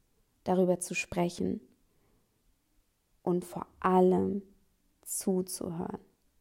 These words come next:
was noch viel, viel wichtiger ist. Denn Zuhören hat so eine Kraft und ist so kraftvoll.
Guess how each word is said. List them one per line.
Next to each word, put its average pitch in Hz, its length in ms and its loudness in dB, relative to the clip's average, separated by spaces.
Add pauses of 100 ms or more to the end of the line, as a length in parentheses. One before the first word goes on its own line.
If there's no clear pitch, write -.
was - 220 -8
noch - 180 -10
viel, 202 240 -2
viel - 280 -8
wichtiger - 560 -8
ist. - 240 -14 (1160)
Denn 175 160 -4
Zuhören 190 720 0 (260)
hat 185 380 0 (220)
so 190 680 2 (240)
eine 170 580 -2
Kraft - 600 -12 (200)
und 175 180 -4
ist - 240 -6
so 185 180 2
kraftvoll. 185 800 -10